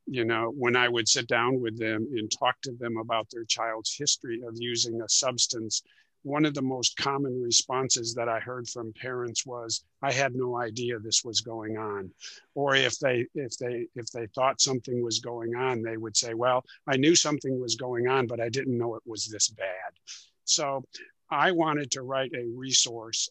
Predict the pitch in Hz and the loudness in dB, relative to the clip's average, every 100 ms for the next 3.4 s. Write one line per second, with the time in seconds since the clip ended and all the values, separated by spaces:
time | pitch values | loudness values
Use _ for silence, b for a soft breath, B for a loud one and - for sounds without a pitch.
0 | - 120 - - 151 143 - 123 120 110 | -6 -10 -6 -2 0 -2 -4 -4 -4 -6
1 | 107 - - b - 135 135 - 135 120 | -4 -2 -4 b -6 2 2 2 -4 -2
2 | 127 151 143 143 139 120 107 113 131 127 | 2 2 4 4 4 0 -4 0 2 4
3 | - 110 107 - | 4 2 -2 -2